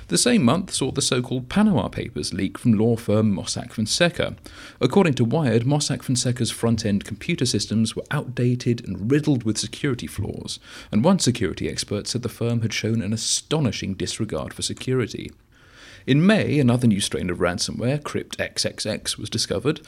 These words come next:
but the biggest story was the sale of a four-year-old database containing one hundred and seventeen million LinkedIn members' email addresses and passwords,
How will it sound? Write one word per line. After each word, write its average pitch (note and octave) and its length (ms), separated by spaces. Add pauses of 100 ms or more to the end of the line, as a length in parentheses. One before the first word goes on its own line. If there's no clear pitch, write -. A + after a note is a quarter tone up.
(220)
but F3+ 100
the G3+ 60
biggest B3 280
story F#2 300
was A2 140
the B2 80
sale D3 320
of B2 80
a A#2+ 40
four-year-old D#3 640
database F#2+ 560
containing G2+ 480
one C#3+ 220
hundred B2+ 280
and F#2 80
seventeen C3+ 600
million G2 420
LinkedIn G#2+ 380
members' E2 420
email G2+ 320
addresses - 400
and A2+ 140
passwords, - 580